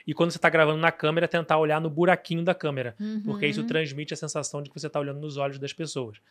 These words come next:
Speaker 1: Então, esse, no buraquinho da câmera. Eu fui estudar também pra escrever o livro,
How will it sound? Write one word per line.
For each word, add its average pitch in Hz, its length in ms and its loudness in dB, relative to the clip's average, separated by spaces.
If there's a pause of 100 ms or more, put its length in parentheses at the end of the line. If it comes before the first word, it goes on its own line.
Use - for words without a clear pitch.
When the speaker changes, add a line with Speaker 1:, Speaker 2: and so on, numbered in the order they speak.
(240)
Speaker 1:
Então, 131 260 -6
esse, 135 200 -8
no 139 120 -10
buraquinho 143 380 -2
da 165 80 -2
câmera. 107 260 -14
Eu 196 140 2
fui 247 300 -4
estudar 180 300 0
também 160 180 -4
pra 160 100 0
escrever 143 280 -4
o 139 80 -4
livro, 151 300 -4